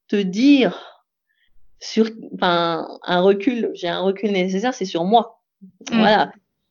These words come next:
Speaker 1: J'ai vraiment vécu, euh, ces trois ans, en fait, d'enseignement. Euh, c'est incroyable, mais, euh, waouh. Et là, euh, là, j'ai, depuis trois mois, j'ai ouvert une porte,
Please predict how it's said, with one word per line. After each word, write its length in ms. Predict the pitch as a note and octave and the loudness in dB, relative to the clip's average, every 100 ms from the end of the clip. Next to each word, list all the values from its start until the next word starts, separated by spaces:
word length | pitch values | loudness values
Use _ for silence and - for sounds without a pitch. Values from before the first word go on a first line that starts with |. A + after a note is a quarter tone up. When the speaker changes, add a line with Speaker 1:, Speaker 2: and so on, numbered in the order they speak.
| - | -14
Speaker 1:
J'ai 260 | E3+ E3 | -4 -4
vraiment 520 | E3 F3+ G#3 A3 G#3+ G3 | -2 0 2 2 0 -4
vécu, 580 | F3 F3 - B3+ C4+ C4+ _ _ _ _ | -6 -6 -6 -4 -6 -10 _ _ _ _
euh, 1080 | E3+ D#3+ D#3 D#3 D3+ D3 D3+ D3+ D3 C#3 D3+ | 2 4 4 2 0 -2 -4 -6 -6 -6 -6
ces 260 | D#3+ - D#3+ | -8 -6 -6
trois 400 | D#3 F3+ D#3+ G3+ | -4 -2 0 2
ans, 200 | B3 A3 | 0 -4
en 160 | C4+ F3 | -8 -8
fait, 180 | E3 D#3 | -8 -8
d'enseignement. 880 | D#3 D#3 F3+ D#3+ D3+ F3 G#3 G3+ - _ _ | -6 -6 -8 -6 -2 0 0 -2 -12 _ _
Euh, 440 | E3 D#3+ D#3 D3+ D3+ | -6 -4 -4 -4 -6
c'est 280 | D3 - D3 | -10 -10 -6
incroyable, 640 | D3 - A#3+ F#3+ E3 - - | -4 0 4 2 0 -8 -12
mais, 300 | E3+ D#3+ D#3 | -8 -4 -2
euh, 460 | D3+ D3+ D#3 D3+ D3 - - - | -2 -2 -4 -6 -10 -14 -16 -2
waouh. 340 | - E3+ - - E3 | 2 2 0 -6 0
Et 100 | F3 | 2
là, 300 | G#3 G#3+ E3 | 2 0 -6
euh, 380 | D3 D3 C#3+ C#3+ | -10 -12 -12 -10
là, 300 | E3 G3 F3 | -4 -4 -4
j'ai, 640 | D3+ D3 C#3+ C#3+ C#3 C#3 C3+ | -8 -10 -8 -8 -8 -12 -12
depuis 440 | C#3+ D#3 C#3+ - | -8 -8 -8 -16
trois 300 | - - F3 | -20 2 2
mois, 320 | F3+ G#3 C4 - - - _ _ _ - | 4 2 2 0 -16 -20 _ _ _ -18
j'ai 520 | D3+ D#3 D3+ D3 C#3+ | -10 -6 -2 -2 -2
ouvert 380 | F#3 F#3+ G3 G#3+ | -4 0 0 0
une 200 | E3 D#3 | -4 -8
porte, 540 | D3 A#3+ C4+ - - | -4 -2 -2 -6 -14